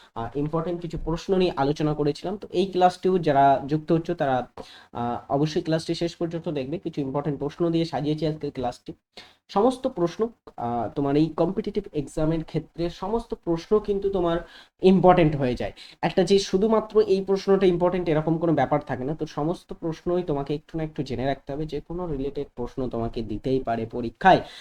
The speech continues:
আহ, so ক্লাসগুলো প্রতিদিন তোমরা একটু কন্টিনিউ করো। সকাল আটটাতে আমি এখানে করছি লাইভ, এবং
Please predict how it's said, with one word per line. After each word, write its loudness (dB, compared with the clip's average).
আহ, 2
so 8
ক্লাসগুলো 8
প্রতিদিন 0
তোমরা -2
একটু -4
কন্টিনিউ 0
করো। 0
সকাল -2
আটটাতে -2
আমি 0
এখানে -4
করছি -4
লাইভ, 2
এবং -4